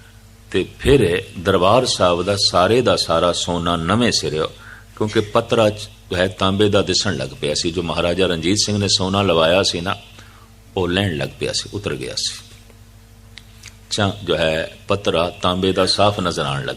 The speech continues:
ਪਿਆ ਸੀ। ਇਹ ਨਵੇਂ ਸਿਰਿਓਂ ਮਣਾ ਮਈ ਸੋਨਾ ਇਕੱਠਾ ਕਰਕੇ ਉਸ ਦਰਬਾਰ ਸਾਹਿਬ ਤੇ ਫਿਰ ਦੁਬਾਰਾ ਲਗਵਾਇਆ ਹੈ ਸੰਤ ਕਰਤਾਰ ਸਿੰਘ ਨੇ,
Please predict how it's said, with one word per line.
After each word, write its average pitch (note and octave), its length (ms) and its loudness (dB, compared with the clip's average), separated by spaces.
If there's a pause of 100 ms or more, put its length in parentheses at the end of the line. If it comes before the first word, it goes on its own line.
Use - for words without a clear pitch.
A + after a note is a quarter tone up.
(100)
ਪਿਆ A#1+ 140 -8
ਸੀ। - 160 -8 (920)
ਇਹ D#3+ 120 2
ਨਵੇਂ G2+ 500 4
ਸਿਰਿਓਂ D#2 400 -2 (1400)
ਮਣਾ A#2 420 4
ਮਈ G#2+ 220 2
ਸੋਨਾ G2 420 2
ਇਕੱਠਾ F#2+ 360 0
ਕਰਕੇ D#2 380 -4 (1600)
ਉਸ - 280 2 (280)
ਦਰਬਾਰ F2 380 2
ਸਾਹਿਬ E2+ 360 -4
ਤੇ - 160 -4
ਫਿਰ F2 320 -4
ਦੁਬਾਰਾ C#2+ 440 0
ਲਗਵਾਇਆ A#1+ 480 -10
ਹੈ - 300 -14 (920)
ਸੰਤ E2+ 320 -6
ਕਰਤਾਰ D2 360 -4
ਸਿੰਘ - 240 -14
ਨੇ, - 220 -18